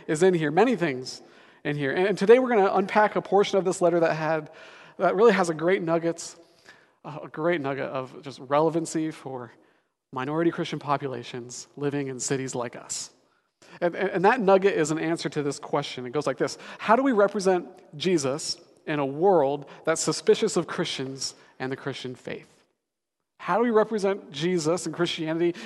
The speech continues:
in a world that is suspicious of Christians and Christian faith? How do we do it? You see, Peter was writing, uh, to these Christians in the first century,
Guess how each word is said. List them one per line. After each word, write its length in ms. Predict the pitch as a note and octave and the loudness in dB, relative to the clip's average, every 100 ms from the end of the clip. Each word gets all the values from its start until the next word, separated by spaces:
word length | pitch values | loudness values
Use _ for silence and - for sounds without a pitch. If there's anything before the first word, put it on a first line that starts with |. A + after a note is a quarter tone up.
| - | -2
in 140 | G3+ | 0
a 100 | F#3 | 0
world 760 | E3 F3 A3 F#3+ E3+ F3+ F#3+ - - | 0 6 6 8 6 4 0 -8 -4
that 120 | E3+ F3 | 0 0
is 140 | D#3+ | 0
suspicious 1000 | - F#3 - - B3 - E3 B2 - - - _ | -4 -4 -4 -2 -2 0 -2 -4 -8 -10 -18 _
of 120 | C#3 | -16
Christians 640 | - D3+ - - B1+ - - _ _ _ _ | -10 -8 -8 -12 -14 -16 -16 _ _ _ _
and 120 | D3 C3 | -16 -12
Christian 380 | C#3+ B2+ A#2+ | -10 -10 -12
faith? 360 | A#2 B2+ A#2+ C#3 _ _ _ | -12 -12 -12 -14 _ _ _
How 160 | - D#3+ | -10 -8
do 60 | |
we 80 | D3+ | -6
do 180 | D3 D3+ | -8 -10
it? 140 | - _ _ _ _ _ _ _ _ _ _ _ _ _ _ | -14 _ _ _ _ _ _ _ _ _ _ _ _ _ _
You 80 | D#3+ | -2
see, 120 | F3+ | 0
Peter 280 | - A#3+ A#3 | 2 2 4
was 200 | F3+ D#3 | 4 6
writing, 400 | E3 F3 F3 F3 - - | 6 6 4 -2 -8 -4
uh, 100 | D#3 | 0
to 160 | D3+ - | 0 2
these 160 | E3+ D#3+ | 0 2
Christians 420 | - F3 F#3 D#3+ | 0 0 0 -2
in 80 | E3+ | -4
the 60 | |
first 260 | D#3 E3+ D#3+ | -4 -4 -4
century, 420 | E3 D#3 D#3+ D#3+ | -6 -6 -10 -12